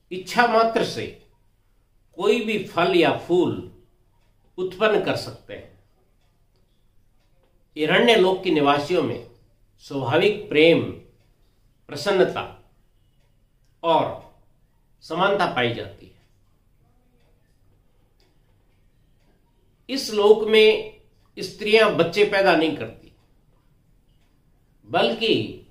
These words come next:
इच्छा मात्र से किसी भी स्वरूप की रचना की जाती है।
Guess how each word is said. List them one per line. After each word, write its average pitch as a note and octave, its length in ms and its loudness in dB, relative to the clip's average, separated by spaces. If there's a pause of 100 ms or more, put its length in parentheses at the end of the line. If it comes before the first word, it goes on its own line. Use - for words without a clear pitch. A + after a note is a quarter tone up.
(1300)
इच्छा A3+ 280 2
मात्र A3+ 340 2
से - 460 -8 (520)
किसी B3+ 280 -6
भी B3 140 0
स्वरूप F3+ 500 2
की - 460 -8 (2250)
रचना A3 360 4
की F3+ 180 0
जाती G2 400 -4
है। - 180 -20